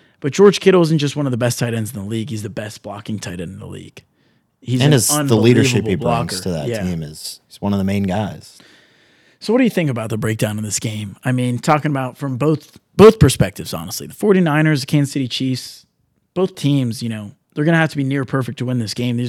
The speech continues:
Speaker 1: are some really good football teams we're talking about. First Super Bowl ever in Las Vegas. You know these guys are gonna show out.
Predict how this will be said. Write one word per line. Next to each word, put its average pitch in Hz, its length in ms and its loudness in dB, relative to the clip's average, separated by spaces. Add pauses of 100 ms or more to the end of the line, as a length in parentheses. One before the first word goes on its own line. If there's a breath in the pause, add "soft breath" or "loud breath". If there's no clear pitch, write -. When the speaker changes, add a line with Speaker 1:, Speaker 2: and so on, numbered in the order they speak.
(100)
Speaker 1:
are 110 60 -6
some 107 160 -8
really 135 260 2
good 123 220 -2
football 131 300 -2
teams 113 240 -6
we're 113 60 -6
talking 117 320 -4
about. 113 220 -6
First 139 300 -6
Super 135 260 -2
Bowl 127 280 -4
ever 135 260 0
in 123 60 0
Las 123 240 2
Vegas. 127 400 -4
You 143 80 -4
know 131 240 -6
these 120 180 -4
guys 120 220 -6
are - 40 -10
gonna 117 140 -8
show 117 240 -6
out. 117 240 -8